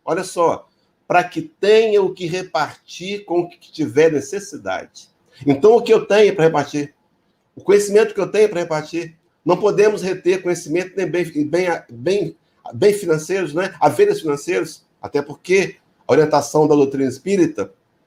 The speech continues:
quando atrela algo material à felicidade,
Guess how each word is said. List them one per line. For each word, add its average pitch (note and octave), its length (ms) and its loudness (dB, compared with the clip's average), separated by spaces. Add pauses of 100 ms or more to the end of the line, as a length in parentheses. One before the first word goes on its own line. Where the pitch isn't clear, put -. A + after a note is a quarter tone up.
(320)
quando C#3 260 2
atrela D3 760 2
algo D#3+ 340 2
material C#3+ 500 -2
à - 20 -8
felicidade, C#3 800 -6